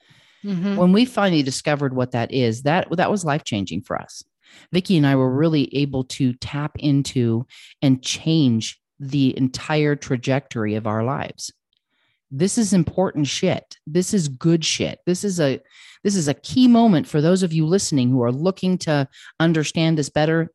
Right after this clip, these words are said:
Speaker 2: Key moment. Put a little
Speaker 1: Mm-hmm.
Speaker 2: asterisk next to it in your notes.
Speaker 1: Put a
Speaker 2: You
Speaker 1: pin in
Speaker 2: know,
Speaker 1: it.
Speaker 2: put a pin in it, highlight it, do something, 'cause
Speaker 1: Do
Speaker 2: this is
Speaker 1: something.
Speaker 2: important information. This is
Speaker 1: Mm-hmm.
Speaker 2: life-changing information. And it, and it did that for us. And because of that, that's where the book came from, right? There was a passion
Speaker 1: Right.
Speaker 2: for it. There was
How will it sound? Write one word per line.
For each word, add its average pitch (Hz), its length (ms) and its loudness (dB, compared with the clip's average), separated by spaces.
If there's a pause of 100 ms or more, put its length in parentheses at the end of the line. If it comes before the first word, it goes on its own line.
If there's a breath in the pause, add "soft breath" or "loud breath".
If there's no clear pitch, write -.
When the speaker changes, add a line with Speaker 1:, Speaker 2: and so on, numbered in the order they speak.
Speaker 2:
Key 226 160 2
moment. 170 400 2 (380 loud breath)
Put 226 100 4
a 233 40 2
little 214 180 0
Speaker 1:
Mm-hmm. 185 80 -10
Speaker 2:
asterisk 185 640 -4
next 196 280 -4
to 208 160 2
it 202 120 2
in 165 120 2
your 135 140 4
notes. 233 580 0 (300 loud breath)
Speaker 1:
Put 170 100 -8
a - 20 -12
Speaker 2:
You - 20 -16
Speaker 1:
pin 180 180 2
in 151 60 6
Speaker 2:
know, 135 220 4
Speaker 1:
it. 87 60 -10 (380 soft breath)
Speaker 2:
put 202 120 4
a 175 40 -2
pin 233 320 2
in 233 220 2
it, 233 160 0
highlight 233 560 0
it, 208 140 0
do 214 120 2
something, 233 420 0
'cause 156 260 -2
Speaker 1:
Do 202 80 2
Speaker 2:
this 262 80 4
is 262 60 -8
Speaker 1:
something. 214 200 -6
Speaker 2:
important 208 420 -2
information. 185 560 0
This 170 180 0
is 185 100 -2
Speaker 1:
Mm-hmm. 175 80 -6
Speaker 2:
life-changing 165 500 0
information. 147 640 0 (580 loud breath)
And 170 120 4
it, - 100 0
and 156 140 4
it 120 100 0
did 151 140 0
that 147 160 -2
for 139 140 0
us. 127 160 -2
And 139 100 0
because 180 400 -2
of 151 100 -2
that, 131 200 -2
that's 143 200 -2
where 147 120 0
the 135 80 -2
book 123 200 -4
came 117 200 -4
from, 113 240 -6
right? 127 240 -2
There 139 80 -4
was 127 120 -4
a 123 60 -4
passion 160 440 -4
Speaker 1:
Right. 131 100 -2
Speaker 2:
for 131 280 0
it. 113 80 -4
There 127 100 -2
was 123 140 -4